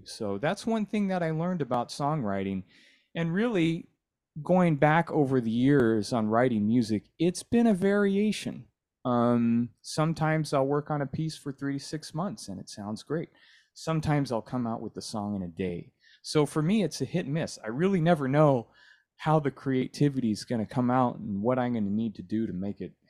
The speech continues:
happen. So, uh, I remember <laughs> I was doing some YouTube videos and I said, "I need to come out with some content," right? So once again, I put myself under the gun. I said, "I gotta make up two songs on the spot."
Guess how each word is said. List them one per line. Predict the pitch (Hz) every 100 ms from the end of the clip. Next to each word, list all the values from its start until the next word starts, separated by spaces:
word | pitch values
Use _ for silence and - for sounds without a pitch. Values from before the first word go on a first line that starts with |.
| -
happen. | 131 - 85 - _ _ _ _ _
So, | - 107 95 98 95 -
uh, | 104 92 92 -
I | 107
remember | 104 113 113 127 117 117 539 - 784
<laughs> | - - - 320 - - 156 - _ _ _ -
I | 135
was | 135 120 -
doing | 143 139
some | 127 120 104
YouTube | 127 127 110 92
videos | 95 92 95 92
and | 98
I | 95
said, | - 107
"I | 117
need | 127 110
to | 104 - -
come | 117
out | 107 110
with | 107 -
some | 95
content," | 95 - 104 104 92 101
right? | 101 101 -
So | - 104 101 _ _ _ _ _
once | 113 131 -
again, | 107 135 90
I |
put | - - -
myself | 104 - 113 101 110
under | 101
the | 92
gun. | 87 104 98 85
I | 87
said, | - 90 -
"I | 101
gotta | 101 101 95
make | 98 98
up | -
two | - 107
songs | - 101 98 87
on | 85
the | 87
spot." | - 147 147 -